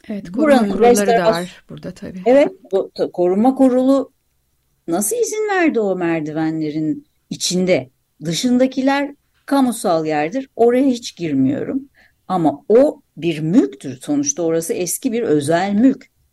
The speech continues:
Speaker 2: Evet, sahiplenilemediği için, e, tarihe girmeyelim şimdi. Bir şekilde,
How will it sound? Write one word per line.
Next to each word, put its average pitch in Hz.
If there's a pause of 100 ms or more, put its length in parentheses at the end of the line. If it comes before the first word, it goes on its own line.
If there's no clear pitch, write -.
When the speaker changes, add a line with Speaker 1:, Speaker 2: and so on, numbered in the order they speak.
(120)
Speaker 2:
Evet, 208 (1080)
sahiplenilemediği 180
için, - (480)
e, - (540)
tarihe 180
girmeyelim 156
şimdi. 139
Bir 208
şekilde, 139